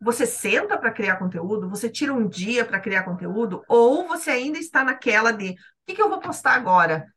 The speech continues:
E rola o feed, rola o feed e faz a mesma coisa, né? Então, é, a, o que a gente tá dando aqui pra vocês são ideias, né, inspirações,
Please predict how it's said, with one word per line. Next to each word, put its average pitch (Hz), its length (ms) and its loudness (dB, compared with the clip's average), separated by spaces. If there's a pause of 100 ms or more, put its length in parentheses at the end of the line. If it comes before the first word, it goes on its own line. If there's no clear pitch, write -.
(120)
E 220 80 0
rola 285 480 6
o 302 40 0
feed, 254 420 -6
rola 254 320 2
o - 20 -16
feed 247 480 -10
e - 20 -6
faz 226 280 2
a - 20 0
mesma 226 260 -2
coisa, 156 480 -4 (160)
né? 202 300 -4 (160)
Então, 269 420 2
é, 226 400 2
a, - 200 0
o 220 40 -2
que 330 120 -6
a 311 40 0
gente 349 200 -6
tá 285 100 0
dando 233 260 0
aqui 220 140 -4
pra 202 140 -10
vocês 233 500 -2
são 233 300 -2
ideias, 214 920 -2
né, 208 380 -4
inspirações, 233 1200 -4